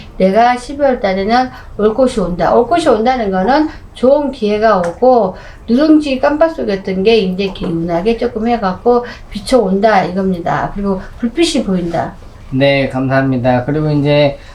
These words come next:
Speaker 2: 칠십칠 세 을류생분들 한번 봐드릴게요. 우리 을류생분들은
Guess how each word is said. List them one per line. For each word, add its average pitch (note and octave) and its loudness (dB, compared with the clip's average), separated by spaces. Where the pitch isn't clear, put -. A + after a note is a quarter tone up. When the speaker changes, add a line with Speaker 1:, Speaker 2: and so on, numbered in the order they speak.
Speaker 2:
칠십칠 A3 -2
세 G#3 2
을류생분들 G#3 2
한번 F#3 2
봐드릴게요. C#3+ 0
우리 D3 -2
을류생분들은 F3+ 2